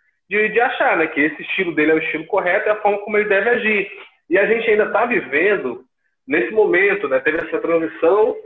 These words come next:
mas a gente ainda vive nesse momento de pandemia, né? As pessoas estão num clima mais de liberou geral, já tá começando a ter uma rejeição maior a, a quem defende ainda a questão do isolamento, a questão da precaução, né?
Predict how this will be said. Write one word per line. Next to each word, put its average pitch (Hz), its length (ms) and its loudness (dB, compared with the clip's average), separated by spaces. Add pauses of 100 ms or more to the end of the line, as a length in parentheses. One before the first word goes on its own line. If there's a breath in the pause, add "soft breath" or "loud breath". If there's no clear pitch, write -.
(180 loud breath)
mas 160 120 -2
a 202 40 4
gente 214 160 0
ainda 208 200 2
vive 226 260 -4
nesse 226 160 -2
momento 202 240 -4
de 208 80 -8
pandemia, 190 600 2
né? 127 80 2
As 127 120 -4
pessoas 240 320 -2
estão 208 320 2
num 175 180 0
clima 160 300 0
mais 147 220 0
de 156 60 -4
liberou 147 380 2
geral, 143 560 2
já 135 140 -2
tá 185 400 -2 (380)
começando 160 380 0
a 151 40 -4
ter 160 140 -2
uma 160 260 -2
rejeição 151 420 -6
maior 151 480 2
a, 135 80 4
a - 280 -4
quem 151 180 -2 (200)
defende 147 540 -2
ainda 143 400 0 (360)
a - 80 -8
questão 156 260 -6
do 151 80 -6
isolamento, 143 500 -2
a - 40 -14
questão - 240 -12
da 143 80 -4
precaução, 147 760 -2
né? 156 220 -2